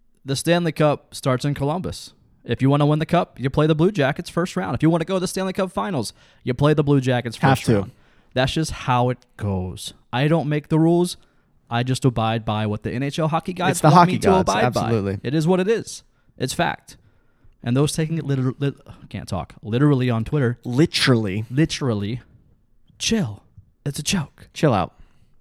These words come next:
Speaker 1: What
Speaker 2: No, it's
Speaker 1: about
Speaker 2: cool. They don't get the show.
Speaker 1: Excuse me, excuse me. What, what,
Speaker 2: They're gonna
Speaker 1: what
Speaker 2: keep
Speaker 1: about Boston? They didn't win the cup.
Speaker 2: They're gonna keep doing it. They don't get the show. It's fine.
Speaker 1: Yeah. Okay.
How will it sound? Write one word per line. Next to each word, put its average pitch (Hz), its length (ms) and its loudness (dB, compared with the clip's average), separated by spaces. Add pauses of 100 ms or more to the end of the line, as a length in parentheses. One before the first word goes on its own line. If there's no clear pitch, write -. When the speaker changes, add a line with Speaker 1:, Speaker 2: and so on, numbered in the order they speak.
Speaker 1:
What 165 100 4
Speaker 2:
No, 196 160 12
it's 175 100 10
Speaker 1:
about 156 60 6
Speaker 2:
cool. 180 120 10
They 190 100 8
don't 220 120 8
get 233 100 6
the 226 80 0
show. 254 120 6
Speaker 1:
Excuse 190 180 10
me, 160 100 6
excuse 151 280 2
me. 151 60 2
What, 143 260 0
what, 151 220 0 (240)
Speaker 2:
They're 143 180 2
gonna 208 140 6
Speaker 1:
what 202 60 0
Speaker 2:
keep 165 160 8
Speaker 1:
about 175 340 2
Boston? 127 720 0
They 110 80 -2
didn't 143 240 -2
win 123 140 -4
the 104 80 -8
cup. - 320 -8
Speaker 2:
They're 151 120 4
gonna 190 180 4
keep 202 200 -2
doing 151 260 6
it. 117 220 0
They 143 100 2
don't 147 180 0
get 139 140 -2
the 135 60 -6
show. - 340 -4
It's - 160 -2
fine. - 300 -10 (400)
Speaker 1:
Yeah. - 160 -20 (1800)
Okay. 107 500 0